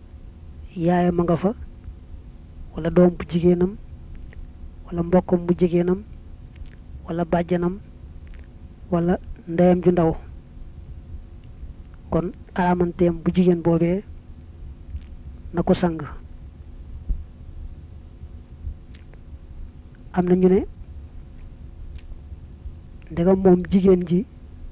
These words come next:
mooy sang góor gam aramanteel, bu sàngee rek la tàmbalee ci jumbax jëm bëti woom mu doy, la ca des du aajowoo mu di ko sàng.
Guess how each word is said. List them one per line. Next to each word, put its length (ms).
mooy 160
sang 220
góor 220
gam 160
aramanteel, 640
bu 80
sàngee 420
rek 220
la 100
tàmbalee 460
ci 160
jumbax 300
jëm 220
bëti 200
woom 300
mu 120
doy, 260
la 60
ca 120
des 160
du 100
aajowoo 540
mu 100
di 80
ko 120
sàng. 320